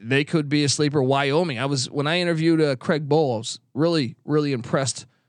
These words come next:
uh, or, or I was really taken back, I should say, with his confidence on the fact that this is his best team at Wyoming. He thinks he can contend. You add all those things up, you, and, and shit, Utah State won the Mountain West two years ago.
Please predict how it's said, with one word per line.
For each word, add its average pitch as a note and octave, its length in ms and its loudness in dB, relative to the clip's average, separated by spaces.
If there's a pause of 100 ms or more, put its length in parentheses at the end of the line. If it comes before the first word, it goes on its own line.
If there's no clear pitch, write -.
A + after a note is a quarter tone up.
(500)
uh, A#2+ 460 0
or, B2 280 0
or A#2 120 0
I B2+ 40 2
was C3 140 -2
really E3+ 140 4
taken C#3+ 320 0
back, C#3+ 360 0
I A2 60 -6
should A#2 220 -6
say, A#2 220 -2
with B2 180 0
his C3 220 0
confidence D#3 720 -2
on C3+ 160 0
the B2 60 -6
fact C#3+ 320 -2
that - 60 -6
this A#2+ 180 -2
is C3 100 -2
his B2+ 180 -2
best D3 380 -2
team D3+ 240 0
at C3 100 0
Wyoming. B2 420 0
He A2+ 60 -4
thinks B2 240 -4
he B2 80 0
can A2+ 200 -2
contend. A#2 640 -2 (840)
You D#3 160 2
add F3 220 2
all G3 160 4
those G#3 240 2
things E3 260 0
up, E3 220 2
you, E3 180 -2
and, C#3+ 520 0
and A#2+ 120 -6
shit, D3+ 360 -2
Utah D#3 340 0
State D#3+ 400 0 (420)
won D3 220 0
the D3+ 80 -4
Mountain D3+ 240 -2
West D3 180 -2
two E3 120 2
years D3 240 2
ago. G#2 220 -8